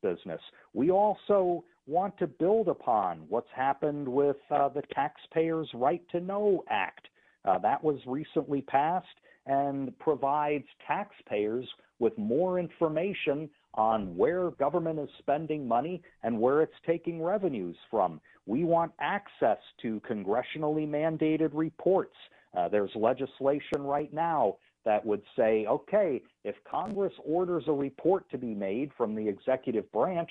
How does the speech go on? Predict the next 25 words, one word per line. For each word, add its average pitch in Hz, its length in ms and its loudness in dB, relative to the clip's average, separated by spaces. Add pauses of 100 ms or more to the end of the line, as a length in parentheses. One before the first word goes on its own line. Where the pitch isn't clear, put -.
(120)
don't 180 260 0
keep 214 200 -4
it 139 100 0
a 110 80 0 (160)
secret. 202 400 -4 (420)
Taxpayers 160 720 -2
are 139 180 2
footing 147 280 2
the 110 80 -4
bill 143 280 2 (140)
for 143 220 2
it. - 100 -4 (300)
Unless 143 280 -2 (120)
there 139 180 2
are 113 320 4 (320)
massive, 107 720 0 (100)
uh, 98 160 2
national 139 640 -2
intelligence 123 720 -2 (120)
concerns 104 680 -6 (360)
that 101 120 -2 (100)
something 117 380 -2
might 107 240 -2
be 107 160 -2
revealed, 101 540 0